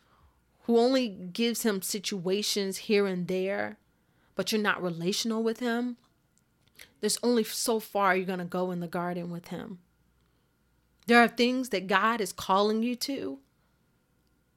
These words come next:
places you've never been, things you never saw anyone else do. But he's calling you to it, and it may make you feel uncomfortable.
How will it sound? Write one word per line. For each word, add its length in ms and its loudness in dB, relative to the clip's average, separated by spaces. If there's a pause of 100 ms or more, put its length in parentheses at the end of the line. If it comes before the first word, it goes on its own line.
(640)
places 760 2
you've 140 2
never 380 0
been, 500 -2 (520)
things 340 4
you 80 4
never 320 2
saw 340 2
anyone 460 0
else 260 -2
do. 460 -8 (1500)
But 120 6
he's 160 2
calling 520 2
you 120 2
to 320 -2
it, 300 -6 (880)
and 260 2 (840)
it 120 6
may 240 6
make 260 2
you 80 -2
feel 240 0
uncomfortable. 800 -8